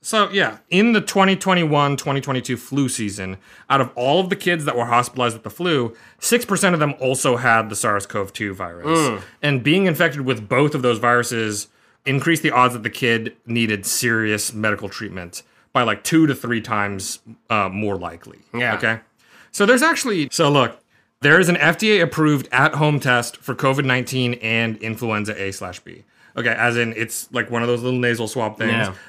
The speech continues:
Speaker 1: you put it into the test thing, and then it says, like, "Oh, this is covid or this is influenza." It's, uh, sold by a company called Lucira.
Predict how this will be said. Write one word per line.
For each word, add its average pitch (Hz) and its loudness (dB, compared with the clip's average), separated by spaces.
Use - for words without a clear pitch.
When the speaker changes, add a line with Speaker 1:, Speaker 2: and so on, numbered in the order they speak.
Speaker 1:
you 113 -6
put 127 0
it 135 2
into 127 -4
the 123 -2
test 123 -2
thing, 135 -2
and 113 -2
then 113 -4
it 110 -6
says, 123 2
like, 101 -6
"Oh, 110 0
this 120 -4
is 135 -2
covid 135 0
or 117 -2
this 113 -4
is 113 -10
influenza." 104 -6
It's, 131 0
uh, 117 4
sold 117 -2
by 127 0
a 135 0
company 147 -4
called 120 0
Lucira. 107 -4